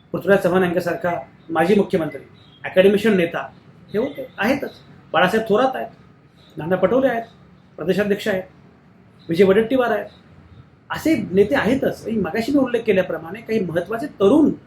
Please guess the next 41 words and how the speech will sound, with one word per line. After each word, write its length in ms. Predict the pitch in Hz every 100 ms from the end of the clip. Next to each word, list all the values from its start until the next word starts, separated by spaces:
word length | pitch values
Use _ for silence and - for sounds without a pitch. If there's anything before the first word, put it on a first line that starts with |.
| - -
आश्वासक 400 | - 240 269 302
नेते 240 | 233 220
पुढे 200 | 220 180
आलेले 260 | 160 151 143
आहेत. 120 | 156
त्यामध्ये 260 | 175 190 170
यशोमती 320 | 202 196 220
ठाकूर 300 | 151 - 190
आहे, 140 | - - - - - - - -
त्यामध्ये 240 | 180 208
संग्राम 300 | 196 175 208 202
थोपटे 280 | 185 - 220
आहे, 140 | - - - - - - -
त्यामध्ये 240 | 175 202 214
सतेज 400 | 180 254 302 233
पाटील 280 | 202 147 135 - - - 185
हे 40 | -
फार 120 | 214
महत्त्वाचे 400 | 180 170 277 269
नेते 120 | 185
आहेत. 200 | - - -
विश्वजित 320 | 165 220 269 -
कदम 200 | 226 302
सुद्धा 280 | 240 180 - - - -
हे 60 | 190
कमी 220 | 202 220
महत्त्वाचे 380 | 185 185 170 156
नाही 120 | -
आहेत. 100 | - - - - -
माझा 180 | 220 262
मुद्दा 240 | 269 285
असा 180 | 214 180
आहे 100 | 185
की 300 | - _ -
अशा 200 | - 277
प्रकारचे 460 | 262 233 240 254
नेते 520 | 190 165 170 247 294 214
महाराष्ट्रामध्ये 800 | 170 156 180 - 262 226 180 233
काँग्रेसकडे 600 | - 156 190 220 - 214
सुद्धा 280 | 185 - 175
आहेत. 160 | -